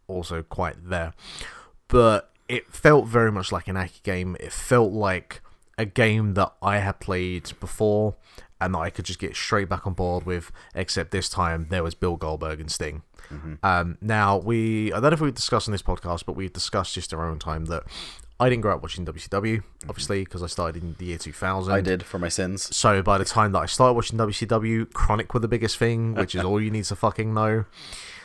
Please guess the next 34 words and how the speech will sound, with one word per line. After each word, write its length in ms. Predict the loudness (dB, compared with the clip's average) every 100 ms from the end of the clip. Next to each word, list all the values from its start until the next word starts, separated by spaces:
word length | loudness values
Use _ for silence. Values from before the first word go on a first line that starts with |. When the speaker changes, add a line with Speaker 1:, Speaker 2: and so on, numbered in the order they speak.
| -20 -20 _
Speaker 1:
Uh, 440 | 6 8 8 6 0 -2
so 680 | 0 6 6 6 4 0 -4 -12
a 140 | -2 2
lot 400 | 6 8 8 6
of, 340 | 4 4 2 2
well, 160 | 4
pretty 180 | 6 6
much 160 | 6 0 0
all 280 | 2 4 4
of 100 | 2
me 460 | 0 2 2 0 -2 -4
and, 600 | -2 0 0 -2 -4 -6 -8 -10 _ _ _ _ _ _ _
uh, 280 | -12 -10 -10 -8
my 760 | -2 2 4 4 4 2 0 -6 _ _ _
consumption 560 | -4 0 0 0 -2 -2
of 160 | -4
W 160 | -4 -4
C 120 | -4
W 500 | -6 -6 -6 -6 -8 -10
is, 520 | -6 -6 -4 -6 -8 -12 -20 -20 -20 _ _ _ -16
uh, 200 | -14 -12
through 280 | -6 2 4
the 120 | 6
eyes 300 | 4 4 0 -4
of, 520 | -2 -2 -2 -4 -8 -10
uh, 140 | -8 -2
in, 260 | 0 0 -4
in 100 | -4
the 100 | 0
eyes 140 | 2 2
of 80 |
history, 400 | 0 -2 -2 -6 -8
Speaker 2:
Yeah. 60 | -10
Speaker 1:
basically. 360 | -8 -8 -8